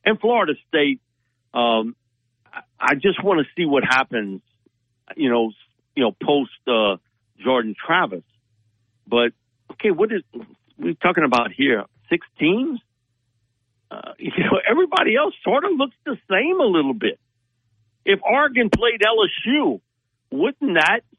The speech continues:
sort of, they sort of mirror one another in a lot of cases? Um, it, it is what it is. Penn State can't win a big game to save their life. Um,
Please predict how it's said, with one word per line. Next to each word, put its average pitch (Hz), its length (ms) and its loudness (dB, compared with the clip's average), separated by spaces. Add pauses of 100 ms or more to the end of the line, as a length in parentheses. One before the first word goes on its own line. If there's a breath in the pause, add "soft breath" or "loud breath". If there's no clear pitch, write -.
sort 196 240 2
of, 190 200 0 (140)
they 180 180 2 (140)
sort 220 160 4
of 151 100 2
mirror 156 400 2
one 226 280 0
another 214 440 0
in 220 80 0
a 220 80 2
lot 220 240 2
of - 80 -2
cases? 240 480 -2 (500 soft breath)
Um, 151 720 2 (320)
it, - 300 -20 (120)
it 180 180 0
is 262 240 2
what 269 180 2
it 208 120 2
is. 247 300 -2 (260)
Penn 285 160 0 (120)
State 240 280 0
can't 180 240 0
win 190 140 2
a 147 80 2
big 180 380 -4
game 196 260 0
to 175 160 2
save 208 220 0
their 190 140 2
life. 254 420 0 (800)
Um, 127 680 2